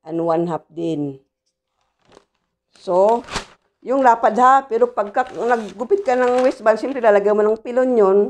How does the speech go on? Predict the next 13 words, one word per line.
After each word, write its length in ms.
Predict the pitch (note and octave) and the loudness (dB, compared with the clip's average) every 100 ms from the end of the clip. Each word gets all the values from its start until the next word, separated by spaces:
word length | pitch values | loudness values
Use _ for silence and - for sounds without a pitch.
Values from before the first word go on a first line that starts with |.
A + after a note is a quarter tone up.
| - _ _ _ _ _ - | -4 _ _ _ _ _ -14
Ang 80 | F3 | -8
karamihan 560 | G#3+ G#3 A3+ A#3+ B3+ G#3 | 0 0 2 0 0 0
doon 400 | C#3+ E3 F#3+ - | 2 2 2 0
ay 560 | F#3 G#3 A#3 C4 F4 _ _ _ _ _ _ _ | -2 2 2 0 -4 _ _ _ _ _ _ _
four. 580 | A#3+ B3+ F#3+ D3 E3 _ _ _ _ _ _ _ | 2 4 4 2 -4 _ _ _ _ _ _ _
Four 320 | F#3+ G#3 C4 - | 0 2 2 -2
ang 240 | F#3+ F3+ | 0 2
lapad 400 | F#3 G3 A3 G3+ | 2 2 -2 0
noong 800 | G3+ G2 F3+ G3+ G#3+ A3 G3+ - _ _ | -2 0 2 2 2 0 -4 -8 _ _
tela 320 | F#3 F3 F#3+ G#3+ | -6 -2 0 0
na 140 | G3 | 0
gagamitin 680 | D#3+ D3 E3+ F#3+ G3 A3+ A3 | -4 -4 0 0 0 -2 0
mo 160 | F#3+ | 0